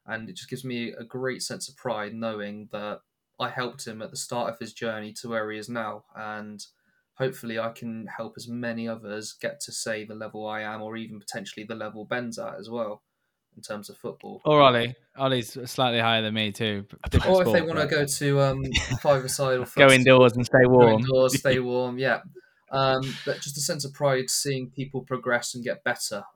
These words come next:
Speaker 1: um, 'cause ultimately that's what I want to do, is I want to try and make every referee I can better, um, whether that's through training or advice or anything I can do to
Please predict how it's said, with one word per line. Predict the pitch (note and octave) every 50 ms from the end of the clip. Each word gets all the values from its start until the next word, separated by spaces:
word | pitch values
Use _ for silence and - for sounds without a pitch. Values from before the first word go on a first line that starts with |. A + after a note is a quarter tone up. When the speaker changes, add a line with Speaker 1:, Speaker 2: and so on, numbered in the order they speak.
| _ -
Speaker 1:
um, | A2 A2 G#2+ A2 G#2+ G#2+ A2 G#2+ G#2 G2+ _ _ _ _ _ _ _ _ _ _ _ _
'cause | C#3 C#3+
ultimately | C#3+ C#3 C3+ - - A#2+ A2+ A2+ A2+
that's | A2+ A#2+ A2+ - - - C3
what | - - A2
I | A2+
want | A2+ A2+ G#2 G#2
to | - -
do, | - A2 G2+
is | G#2 G#2
I | - A#2+ A#2+
want | A#2+ A#2 - -
to | - -
try | - - B2+ A#2 A2+
and | A2
make | A2 G#2+ G#2+ - -
every | - A2+ A2+ A2+ A2
referee | A2 A2 A2+ - - A2 A2 G#2+ A2 G#2
I | - - - -
can | - B2+ A2 G#2 G#2 G#2+ G#2 G#2 - -
better, | - A2+ - - - - A2+ A2 - _ _ _ -
um, | A2 G#2+ G#2+ G#2+ G#2+ A2 G#2+ G#2 - _ _ _ _ _ _ _ _ _ _
whether | - A#2 A2 G#2
that's | G#2 G2+ - -
through | - G2+ G2
training | - - A2+ G#2+ G#2 G#2 G2+ G2+ G2+ G#2 G#2
or | G#2 - -
advice | - - - G#2+ G#2 G#2 - - -
or | G#2 -
anything | A2+ A2 G#2 G#2 - - A2 G#2
I | G2+ G2+
can | _ G#2+ G#2+
do | G2+ G#2 G2+
to | G2 -